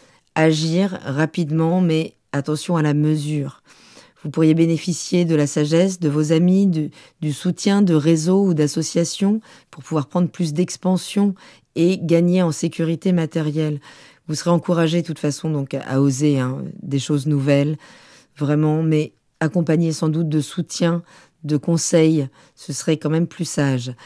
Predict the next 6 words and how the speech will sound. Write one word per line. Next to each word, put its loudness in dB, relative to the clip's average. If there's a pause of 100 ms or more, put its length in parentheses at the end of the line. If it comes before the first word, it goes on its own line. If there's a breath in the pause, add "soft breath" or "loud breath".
(140 loud breath)
Ça -2
va 4
s'intensifier 0
jusqu'au -2
dix-neuf, 0 (400 loud breath)
donc -6